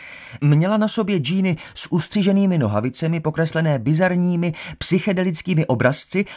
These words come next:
a elastické tílko, které odhalovalo její vypracované břicho. "Ahoj," odpověděl jsem jí na pozdrav a začal si uvazovat kravatu.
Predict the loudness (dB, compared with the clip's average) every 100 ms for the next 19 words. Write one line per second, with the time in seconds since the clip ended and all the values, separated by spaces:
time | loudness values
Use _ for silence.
0 | -4 -2 0 2 2 4 -2 0 -2 0
1 | -2 -2 -4 -4 -2 -2 0 2 2 2
2 | 0 0 0 0 0 0 -2 -4 -6 -4
3 | -6 -8 -10 -18 -20 -20 -20 -20 -18 -6
4 | 0 2 2 0 -8 _ _ 0 0 0
5 | 2 4 2 2 0 2 0 0 -2 0
6 | -2 -4 -6 -4 -2 -4 -6 -4 -2 0
7 | -2 -4 -6 -2 -2 -4 -12